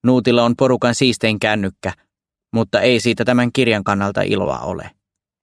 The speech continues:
Kaveri Niklas on pyöreähkö ja porukasta se, joka on eniten innostunut pelaamisesta,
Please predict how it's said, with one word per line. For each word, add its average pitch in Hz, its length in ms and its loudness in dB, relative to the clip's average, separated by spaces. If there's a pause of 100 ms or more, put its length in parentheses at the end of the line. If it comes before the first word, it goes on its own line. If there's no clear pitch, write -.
(1120)
Kaveri 139 500 2
Niklas 170 680 2 (260)
on 123 220 2
pyöreähkö 143 760 2 (280)
ja 120 80 -2
porukasta 123 520 2
se, 143 180 0 (360)
joka 113 220 0
on 113 200 0
eniten 131 460 2
innostunut 113 600 0
pelaamisesta, 107 720 -2